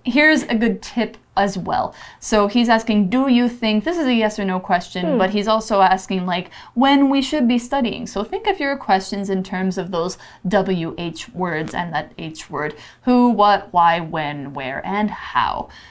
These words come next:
Speaker 1: So this is, yeah, this is his question, his first question, kind of a pressuring question.
Speaker 2: <laughs>
Speaker 1: And what he says is, "In terms of,"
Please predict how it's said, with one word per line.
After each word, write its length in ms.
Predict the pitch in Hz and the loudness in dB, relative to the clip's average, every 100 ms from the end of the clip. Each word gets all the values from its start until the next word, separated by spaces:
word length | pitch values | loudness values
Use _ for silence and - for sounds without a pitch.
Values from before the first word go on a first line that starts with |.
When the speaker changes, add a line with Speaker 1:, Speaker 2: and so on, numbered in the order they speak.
| - | -18
Speaker 1:
So 540 | - 254 254 262 262 - | -4 2 4 4 0 -4
this 240 | 262 330 - | -4 -4 0
is, 340 | 311 311 - _ - | 0 0 -2 _ -2
yeah, 320 | - - - 247 | 2 2 0 -2
this 160 | 202 247 | -2 -2
is 140 | 240 | -2
his 140 | 269 | -4
question, 440 | - 359 - - 180 | -2 -2 -2 -8 -8
his 140 | 185 | -8
first 300 | - 269 269 | -6 -6 -6
question, 480 | - - - - - | -10 -12 -10 -8 -8
kind 220 | - 247 | -2 0
of 60 | 180 | 0
a 120 | 160 | -2
pressuring 640 | - - 311 - 160 151 170 | -2 0 2 2 -4 -4 -4
question. 380 | 190 240 262 - 285 - - | 4 6 6 6 4 4 2
Speaker 2:
<laughs> 240 | 294 - | 0 0
Speaker 1:
And 180 | 233 240 | 4 6
what 180 | 294 302 | 6 4
he 120 | 294 | 0
says 400 | 269 269 254 226 | 0 0 2 4
is, 280 | 214 202 196 | 4 2 0
"In 220 | 277 277 277 | 0 0 0
terms 640 | - 294 320 320 302 - - | -4 -2 0 2 0 -2 -4
of," 320 | - 147 220 | -2 -2 -4